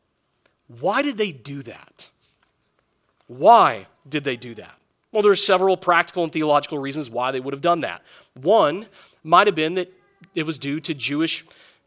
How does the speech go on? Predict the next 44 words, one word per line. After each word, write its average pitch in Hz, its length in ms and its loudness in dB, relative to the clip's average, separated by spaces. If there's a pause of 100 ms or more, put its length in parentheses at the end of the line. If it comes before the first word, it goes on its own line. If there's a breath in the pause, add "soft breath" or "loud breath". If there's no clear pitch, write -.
purity 185 420 0
and 202 80 -2
cleansing 208 420 -2
laws 131 300 -4
that 151 120 -8
said 156 240 -2
that 160 100 -2
if 160 100 -10
you 165 60 -10
touched 170 320 -4
a 190 60 -6
dead 156 280 0
body, 135 260 2
you 147 160 -10
were 151 200 -6
unclean. 135 640 -8 (680)
So - 140 -4
as 143 180 2
a 160 60 -4
result, 160 520 0 (360)
right, 220 280 -4 (580)
you'd 180 120 0
have 175 140 6
to 165 80 -8
go 170 200 2
through 170 180 -2
a 139 40 0
rigor-, 160 460 -4
a 147 80 -4
rigorous 165 400 0
cleansing 180 400 -2
ritual 185 460 -2
in 160 80 -2
order 151 200 -4
to 143 80 -10
resume 135 440 -6
your 151 120 -6
priestly 131 560 -10 (100)
duty. 143 280 2
So 175 260 -2
probably 170 480 0
seeing 160 300 -4
this 175 160 -4
guy, 196 380 6